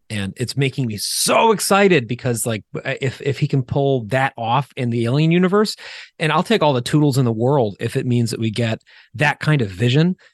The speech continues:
I mean, we are in great hand. Like, it, it's a great reminder to me that although he can sometimes, the quality can dip a little bit, when he gets it right, he really nails it and does it in a way that not many other filmmakers can. So I, I, it's just, it's making me feel really good about things.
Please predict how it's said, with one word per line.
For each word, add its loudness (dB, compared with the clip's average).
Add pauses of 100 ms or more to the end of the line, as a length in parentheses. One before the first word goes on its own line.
(160)
I -6
mean, -2
we 2
are 2
in -8
great -2
hand. -4
Like, -2
it, -2
it's 0
a 0
great -2
reminder -2
to -6
me 0
that -4 (360)
although 0
he 0
can -2
sometimes, -2
the -6
quality -4
can -6
dip -6
a -2
little -2
bit, -2 (340)
when -2
he 2
gets -2
it -8
right, -4
he -8 (220)
really 0
nails -4
it -2 (640)
and -2
does 0
it -2
in -4
a -2
way 0
that -4
not -2
many -4
other -6
filmmakers -6
can. -8
So -6
I, -8
I, -14
it's -2
just, -2
it's -4
making 0
me -4
feel -10
really -10
good -10
about -12
things. -14